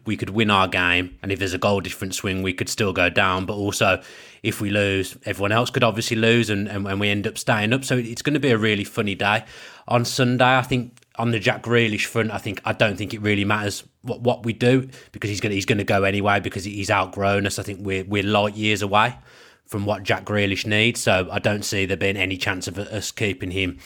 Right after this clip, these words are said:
at all. I actually think if we were to get relegated, it makes life a bit easier for Jack, because he can, he can use that as, as a reason for going. If we stay up,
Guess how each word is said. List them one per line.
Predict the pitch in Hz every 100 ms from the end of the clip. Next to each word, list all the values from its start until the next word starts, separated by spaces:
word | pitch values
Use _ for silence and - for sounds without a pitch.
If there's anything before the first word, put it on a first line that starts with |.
| - - -
at | 98 -
all. | 117 110
I | 110
actually | 113 110
think | - 101
if | 107
we | 107
were | 92
to | -
get | 98 92
relegated, | 104 92 90 90 85
it | 95 98
makes | 98 101 -
life | 98 90
a |
bit | 95 92
easier | 98 107 104 101
for | -
Jack, | 107 120 127 - - - _
because | - -
he | 90
can, | 90 107
he | 95
can | 98 95
use | 98 92
that | 98
as, | 95
as | 101 98
a | 98
reason | 95 98 98 90
for | 101
going. | 101 117
If | 110 -
we |
stay | 98 - 104 113
up, | 135